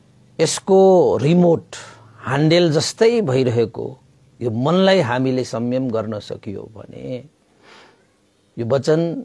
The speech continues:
यो शरीरलाई पनि हामीले संयम गर्न सकिन्छ। तपाईँको हृदयले जस्तो जस्तो सोच, विचार, चिन्तन गर्छ,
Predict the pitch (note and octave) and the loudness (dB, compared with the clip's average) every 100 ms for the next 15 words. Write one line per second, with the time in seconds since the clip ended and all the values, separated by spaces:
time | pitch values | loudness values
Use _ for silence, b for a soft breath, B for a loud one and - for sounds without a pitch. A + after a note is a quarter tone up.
0 | - A#2+ - B2+ C3+ C#3 A#2+ A2 G#2+ A2 | -12 -12 -6 -4 -2 -2 -4 -6 -8 -10
1 | G#2+ F#2+ G#2+ G#2+ G#2 - A2 A1+ A2+ - | -12 -14 -14 -14 -14 -14 -14 -16 -18 -20
2 | - - A2 G#2+ A2 _ _ _ _ _ | -20 -20 -20 -20 -20 _ _ _ _ _
3 | _ _ _ _ _ _ _ _ _ _ | _ _ _ _ _ _ _ _ _ _
4 | _ _ _ _ _ _ _ _ _ _ | _ _ _ _ _ _ _ _ _ _
5 | _ _ _ _ _ _ _ _ _ _ | _ _ _ _ _ _ _ _ _ _
6 | F3+ F#3 A#3 G3+ A#3 A#3+ B3 F#3 D3+ E3+ | -2 2 2 4 6 6 6 4 2 4
7 | G3 G3 G3+ G3+ G#3+ A3+ G3+ - - _ | 4 6 6 8 8 6 4 -2 -10 _
8 | _ _ _ - A#2+ E3 - - A3 F#3+ | _ _ _ -10 -2 -2 -2 2 2 4
9 | F#3 - G#3+ G#3+ F3 - F#3 F#3 G3 G#3+ | -2 0 4 4 4 0 2 6 6 6
10 | G#3+ D#3+ C3 C3+ E3+ F3 F#3 F#3 - D3+ | 4 0 -6 -2 2 4 4 2 0 -2
11 | D3 C#3+ F3 D3+ B2+ A2 | 0 0 0 2 0 -2